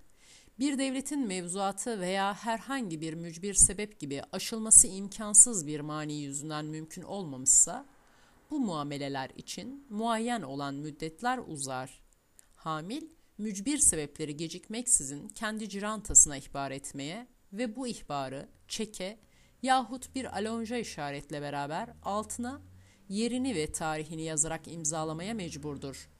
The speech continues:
Altı yüz otuz beşinci madde hükümleri burada da tatbik olunur.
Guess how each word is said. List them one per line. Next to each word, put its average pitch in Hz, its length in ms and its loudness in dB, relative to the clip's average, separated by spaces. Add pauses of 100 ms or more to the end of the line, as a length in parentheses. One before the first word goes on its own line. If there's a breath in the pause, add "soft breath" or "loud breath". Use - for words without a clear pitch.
(460 soft breath)
Altı 175 380 0
yüz 233 80 0
otuz 233 260 -2
beşinci 202 380 -2
madde 160 340 -2
hükümleri 160 540 -6
burada 160 320 -2
da 143 80 -6
tatbik - 500 -8
olunur. 143 460 -6